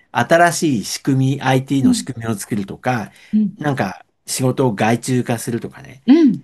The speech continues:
Speaker 1: ういう工夫を仕事の上ですることで、
Speaker 2: うん。
Speaker 1: 成功するかもしれない。
Speaker 2: 本当ですね。うん。
Speaker 1: だから、まあ、ひ-、一言で言うと、カラスのようにね、あの、時間頑張るっていうよりはね、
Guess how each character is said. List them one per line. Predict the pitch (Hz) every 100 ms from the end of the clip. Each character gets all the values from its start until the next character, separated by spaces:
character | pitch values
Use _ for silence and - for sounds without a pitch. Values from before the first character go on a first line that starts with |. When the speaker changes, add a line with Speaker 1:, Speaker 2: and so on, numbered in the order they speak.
| -
Speaker 1:
う |
い | - -
う | -
工 | 185 160 233 240 247
夫 | 226 220
を | 214 _
仕 | - 196
事 | 190 190
の | 196
上 | 190
で | 147 104 85 _ _ _
す | - 131
る |
こ | 135 135
と | 90
で、 | 82 147 104 - 262
Speaker 2:
う |
ん。 | 269
Speaker 1:
成 | - 147 143
功 | - 139
す | 135 156
る |
か | 196 220
も | 127
し | 95
れ |
な | 92
い。 | - _ _ _ _
Speaker 2:
本 | 202 226
当 | 320
で | 320 349
す | - 269
ね。 | 214 214 240 254 269 277 262 262 - -
う | 220
ん。 | 240 262 269 262 254 247 240 220
Speaker 1:
だ |
か | 220
ら、 | 214 214 220
ま | 147 147 120 98
あ、 |
ひ-、 | 120 - _ _
一 | - 208
言 | 220
で | 185 139
言 | 110
う |
と、 | 107
カ | -
ラ | 175
ス | 156 139
の |
よ | 117
う | 101
に | 90
ね、 | 80 90 _ _ _ - _ -
あ | 107
の、 | 98 95 110 123 -
時 | 110
間 | 120 185 202
頑 | 202 202
張 | 208 208 190
る |
っ |
て | -
い | 92
う |
よ | 85
り | 85
は |
ね、 | 78